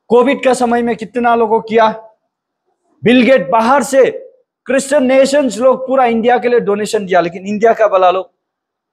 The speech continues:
अडानी बोले, अंबानी बोलिए, कितना लोग को आप दिखाई देता है। तो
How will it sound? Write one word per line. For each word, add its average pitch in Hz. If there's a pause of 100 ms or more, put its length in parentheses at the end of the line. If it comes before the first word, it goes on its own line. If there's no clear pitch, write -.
अडानी 214
बोले, 202
अंबानी 202
बोलिए, 196 (1000)
कितना 269
लोग 247
को 214
आप 196
दिखाई 170
देता 151
है। 107 (1040)
तो 330